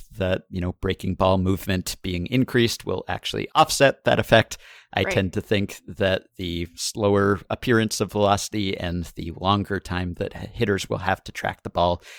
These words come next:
Speaker 1: will more than make up for that, but we will see, and we will get to see sometime soon.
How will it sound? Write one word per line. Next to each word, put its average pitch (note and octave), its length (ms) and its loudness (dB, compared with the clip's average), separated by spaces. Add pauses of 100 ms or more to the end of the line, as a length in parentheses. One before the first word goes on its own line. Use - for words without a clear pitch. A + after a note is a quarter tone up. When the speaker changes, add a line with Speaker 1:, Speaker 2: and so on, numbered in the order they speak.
(260)
Speaker 1:
will F2 200 -2
more F2+ 280 2
than F2 240 0
make F2 180 -2
up F2+ 140 -2
for E2+ 140 -6
that, - 360 -2
but F#2+ 260 0 (300)
we E2+ 140 -4
will A#2+ 100 4
see, G#3+ 300 4 (220)
and E2+ 460 -6
we F2+ 140 -6
will F2+ 140 -4
get - 200 -10
to F#2+ 80 -8
see G2 240 -6
sometime G2+ 440 -4
soon. G#2 340 0